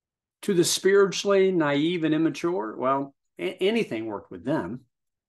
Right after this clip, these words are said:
You see, false teachers always skip a significant doctrine or, or two, but they could sure draw a crowd. So Peter made it clear that his message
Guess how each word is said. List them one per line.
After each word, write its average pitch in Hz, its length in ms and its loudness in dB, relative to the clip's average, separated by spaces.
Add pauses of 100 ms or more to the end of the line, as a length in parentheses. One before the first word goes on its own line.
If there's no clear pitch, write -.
(680)
You 175 80 -4
see, 214 100 0
false 233 320 0
teachers 202 460 2
always 214 580 2 (160)
skip - 500 -2 (500)
a - 60 -2
significant 185 680 -2
doctrine 131 800 0 (560)
or, - 140 -6
or 123 220 -6
two, 131 540 0 (880)
but 165 160 0
they 180 180 4
could 139 180 -4
sure 190 300 -2
draw 185 260 0
a - 40 -4
crowd. 180 400 -4 (920)
So 185 180 2
Peter 254 380 2
made 170 200 6
it 170 140 -2
clear 170 420 2
that 131 200 -2
his 214 280 -6
message 180 600 0